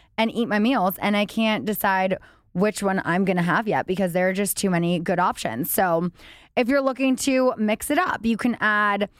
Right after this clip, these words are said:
a protein and select any of the vegan or vegetarian meals. They have thirty-four plus chef-prepared, dietitian-approved weekly options. So there is always something new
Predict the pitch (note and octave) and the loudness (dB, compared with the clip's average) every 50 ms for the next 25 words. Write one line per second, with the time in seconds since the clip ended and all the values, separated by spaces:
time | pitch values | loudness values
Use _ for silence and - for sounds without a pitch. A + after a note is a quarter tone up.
0 | - - - _ - F#3+ F#3 - - C#4+ C4+ D4 - - D4 C#4+ C#4+ C#4 C#4 C#4 | -20 -20 -16 _ -4 -4 -4 -2 0 0 0 2 2 2 2 2 4 2 2 0
1 | - - - A3 A3 G#3+ G#3+ - - A3 G#3 G#3 F#3 - - G#3 G#3+ A3+ A#3 A#3+ | 0 -2 -2 0 2 0 0 0 2 2 2 0 0 -2 -2 0 2 2 2 2
2 | A3 F#3 G3+ F#3+ G#3 F#3 F3 F#3+ G3 G3+ F#3 G3+ G3+ G3 F#3 F3+ D#3+ D#3 D3+ D#3 | 2 2 0 0 -2 0 0 0 0 2 2 2 2 2 2 0 0 -2 -4 -8
3 | - - - A#3+ B3 B3+ B3+ B3 B3 A#3+ A3 G#3 G3+ G3+ G#3 G3 - - - - | -6 -2 0 0 2 2 2 2 2 2 2 2 2 2 2 0 -4 -8 -14 -20
4 | - - - G#3 A3+ A#3 A#3 A#3 A3 F#3 - - A3+ A3+ A#3+ B3+ C#4 - - B3 | -20 -4 0 2 2 4 2 2 0 -2 -2 -2 0 2 2 2 0 0 0 -2
5 | A#3 A3 - - G3+ F#3+ G3 F#3 - - - G#3 F#3+ - - A#3 G#3 G#3+ G3+ G3 | -2 -2 -2 0 0 0 0 0 -2 0 0 0 0 0 -2 -4 -2 0 0 2
6 | F#3+ F#3+ E3+ - F3+ F#3 F#3 F#3+ F#3 G3+ F3 - G#3 F#3+ F#3 - G3+ F3+ F3+ E3+ | 0 0 0 0 0 0 0 0 0 -2 -2 0 0 0 0 0 0 0 0 0
7 | F#3+ D3 F#3 F#3 F3 - F#3+ F#3 - D#3+ E3+ D#3 - - F3 D3 D3 - - F#3 | -2 -2 -2 -2 0 -2 -2 0 0 0 -2 -2 -2 -2 -2 -2 0 0 2 2
8 | E3+ E3 D#3+ - - - - _ - G#3 A3 A3+ A3 G#3 - - G3+ G3+ G#3 G#3+ | 2 0 -2 -6 -12 -20 -8 _ 0 2 2 2 0 -2 -2 0 0 2 2 2
9 | A3 A3 A#3 A3+ G3 - F#3+ - - - F#3+ F#3 F3+ - F#3+ F#3+ F#3+ F#3 - - | 2 2 0 -2 -2 -4 -6 -4 -2 0 0 0 -2 -2 0 0 0 0 0 0
10 | F3 F3+ F3+ F3+ F3 F3 F3 E3+ E3+ | 0 2 2 2 2 2 2 2 0